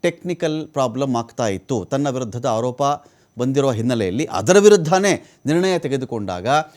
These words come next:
ಕೋರ್ಟ್‌ನಲ್ಲಿ ಇಂಥ ನಿರ್ಣಯಗಳಿಗೆ ಹಿನ್ನಡೆ ಆಗತ್ತೆ ಅಂತ. ಅವ್ರ ಮೇಲೆ ಆರೋಪ ಬಂದು ಅವರೇ ಅದನ್ನ ವಿರೋಧಿಸ್ಬಿಟ್ರೆ ಹೇಗಿದು? ಕ್ಯಾಬಿನೆಟ್‌ನಲ್ಲಿ ಯಾರ್ದಾದ್ರೂ ಬೇರೆ ವ್ಯಕ್ತಿಯ ಮೇಲಿದ್ದಾಗ,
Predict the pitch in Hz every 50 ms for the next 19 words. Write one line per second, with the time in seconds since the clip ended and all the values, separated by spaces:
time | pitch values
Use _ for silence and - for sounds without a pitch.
0 | _ _ - 170 196 190 160 - 127 113 107 123 135 110 139 147 139 - 151 143
1 | 135 120 113 113 110 107 101 92 95 95 95 107 139 160 156 - _ _ - 180
2 | 185 190 175 160 147 131 120 101 101 98 - 92 80 104 139 - - - _ _
3 | _ _ _ - 123 170 208 226 240 233 226 220 214 208 190 196 190 175 190 185
4 | 190 208 190 123 139 180 220 226 220 190 196 208 196 175 160 170 170 156 143 -
5 | - 135 107 107 120 156 190 - - _ - 247 262 254 196 160 120 127 147 147
6 | 110 - - _ _ _ _ _ _ _ _ _ _ _ - - 90 113 143 170
7 | 196 190 - 202 196 196 - 127 127 139 151 175 180 185 185 180 196 190 156 135
8 | 147 165 170 185 175 160 143 - - - 180 175 170 170 160 156 147 120 117 -
9 | 110 92